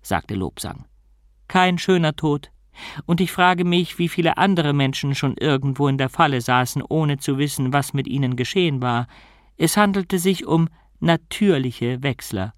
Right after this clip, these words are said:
Joshua. Die Geschichte der Datumerde kennt sehr viele davon, wenn man weiß, wie man die Aufzeichnungen zu interpretieren hat. Leute, die auf geheimnisvolle Weise verschwinden,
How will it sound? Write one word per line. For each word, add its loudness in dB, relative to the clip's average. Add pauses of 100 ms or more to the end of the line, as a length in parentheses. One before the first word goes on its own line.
Joshua. -4 (760)
Die 4
Geschichte 0
der 0
Datumerde 2 (320)
kennt 0
sehr 2
viele 0
davon, 0
wenn -2
man 0
weiß, 2 (260)
wie 2
man 4
die -2
Aufzeichnungen 0
zu -4
interpretieren -2
hat. -8 (600)
Leute, 4
die 0
auf -2
geheimnisvolle 0
Weise 2
verschwinden, -2